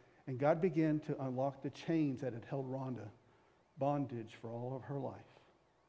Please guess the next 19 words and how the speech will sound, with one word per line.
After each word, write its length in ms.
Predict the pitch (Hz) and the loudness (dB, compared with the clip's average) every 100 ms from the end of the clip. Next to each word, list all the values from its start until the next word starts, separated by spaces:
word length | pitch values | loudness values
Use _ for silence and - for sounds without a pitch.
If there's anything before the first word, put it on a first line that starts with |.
| _ _ - | _ _ -4
one 200 | 135 156 | 0 0
chain 380 | - 160 160 147 | 2 2 4 2
at 120 | 147 | -2
a 40 | |
time. 320 | 156 135 117 107 - _ _ _ _ _ _ _ _ _ _ _ _ _ _ _ _ _ _ _ _ - | -4 -8 -8 -14 -20 _ _ _ _ _ _ _ _ _ _ _ _ _ _ _ _ _ _ _ _ 4
Then 120 | 214 | 6
we 100 | 208 | 8
were 100 | 208 | 8
in 100 | 208 | 8
revival 440 | 196 180 185 180 | 8 10 10 10
with 140 | 160 175 | 8 6
Nathan 300 | 175 185 180 | 4 6 2
Covington, 560 | - 170 156 156 147 | 4 6 4 4 2
and 280 | 139 135 120 - - - | 2 0 -2 -8 -20 -4
we 100 | 147 151 | 2 4
were 100 | 147 | 4
talking 360 | 185 196 202 | 6 4 4
about 260 | 185 190 165 | 4 4 6
this 180 | 180 | 2